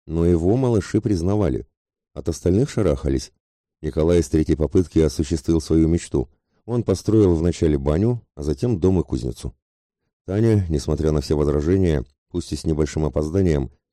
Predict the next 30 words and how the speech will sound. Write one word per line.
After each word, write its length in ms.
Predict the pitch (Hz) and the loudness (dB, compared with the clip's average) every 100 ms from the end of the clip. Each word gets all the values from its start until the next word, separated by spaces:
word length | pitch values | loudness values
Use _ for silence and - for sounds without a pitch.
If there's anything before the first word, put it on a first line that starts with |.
| _ - | _ -6
но 100 | 101 | -2
высадила 460 | 120 120 101 101 | 0 0 2 2
проросшие 580 | 95 92 98 107 - 92 | 2 2 2 0 2 2
в 100 | 85 | 2
искусственном 600 | 85 - 95 87 87 85 | 0 -2 -2 0 2 2
растворе 500 | 82 - - 92 90 | 0 -2 0 2 2
семена 480 | 82 85 87 87 87 | 2 0 2 2 0
пяти 280 | - 80 85 | -2 -4 -4
сортов 440 | - 78 - - | -2 -2 -2 -4
ржи, 400 | 80 73 90 113 113 | -4 0 0 0 -4
пшеницы, 720 | - 80 78 95 - 110 92 | -6 -2 0 -2 -2 -2 -2
овса 400 | 80 67 - 90 | -4 -4 -2 -2
и 140 | - 87 | 0 -2
ячменя. 500 | 80 - 76 65 - _ _ _ _ _ _ | -2 -2 -2 -2 -4 _ _ _ _ _ _
И 120 | 147 165 | -8 -2
теперь 300 | 127 123 120 | 0 2 4
занималась 600 | 95 85 82 95 87 - | 4 4 2 0 0 -2
их 140 | 78 | -4
поливом. 420 | 76 67 60 55 _ _ _ _ - | -2 -2 -4 -6 _ _ _ _ -6
Лето 300 | 110 117 98 | -2 0 0
было 240 | 101 101 | 4 4
очень 240 | 98 98 85 | 4 2 0
жарким, 420 | 107 110 71 62 _ _ _ | 0 -2 -6 -8 _ _ _
но 140 | 87 | -2
ночи 300 | 85 95 123 | 0 2 0
холодными. 640 | 107 - 85 67 62 62 58 _ _ _ _ _ - | -2 -2 0 0 0 -4 -6 _ _ _ _ _ -8
Несмотря 420 | 85 90 85 85 | -2 0 2 4
на 160 | 85 | 4
росные 460 | 82 82 - 82 82 | 4 2 2 2 4
утра, 360 | 104 - 76 | 2 0 -2